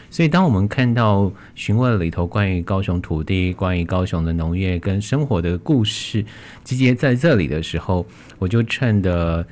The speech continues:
今天要受访的主编，他是廖宇伟，啊，来到花莲的时候，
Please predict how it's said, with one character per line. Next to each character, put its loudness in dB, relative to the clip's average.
今 0
天 4
要 4
受 0
访 -2
的 -2
主 -4
编， 0
他 2
是 -2
廖 2
宇 2
伟， -2
啊， -10
来 -2
到 0
花 2
莲 0
的 -2
时 -6
候， -2